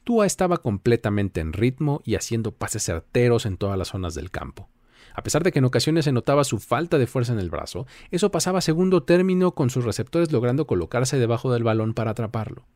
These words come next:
Esa primera mitad fue un recordatorio de lo que este equipo fue al inicio de la temporada. Uno que generaba peligro constante y que en cualquier jugada podía obtener una ganancia de cuarenta yardas o más. Todo el problema vino en la segunda mitad,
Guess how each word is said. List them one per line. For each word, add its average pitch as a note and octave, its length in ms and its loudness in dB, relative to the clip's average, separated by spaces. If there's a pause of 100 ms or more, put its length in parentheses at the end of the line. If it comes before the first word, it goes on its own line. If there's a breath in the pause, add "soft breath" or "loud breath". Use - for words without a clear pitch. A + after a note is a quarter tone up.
(400)
Esa - 240 -8
primera A#2+ 300 2
mitad A#2+ 380 2
fue E3 80 2
un E3 60 2
recordatorio D3 640 2
de D#3+ 100 4
lo G2 140 2
que F2 200 -2
este D3 180 0
equipo E3+ 320 -2
fue E3+ 380 2
al F3+ 100 2
inicio A2 320 -2
de G#2 60 0
la F2 100 -2
temporada. - 640 -8 (440)
Uno F3+ 200 2
que G#3 100 2
generaba C3 460 2
peligro D#3+ 340 2
constante G2 800 -2
y A#2+ 120 0
que A2 200 0
en G#2 100 0
cualquier G2+ 520 0
jugada - 420 -6 (340)
podía B2+ 380 4
obtener B2 320 2
una B2 160 4
ganancia G#2 420 -2
de D#2+ 120 -4
cuarenta A2 680 0
yardas A2 560 0
o D2+ 40 -4
más. - 440 -6 (840)
Todo B3+ 160 2
el G#3+ 80 4
problema F#3+ 360 2
vino E3 220 4
en D3 60 4
la A2+ 80 2
segunda F#2 420 -4
mitad, D2+ 280 -10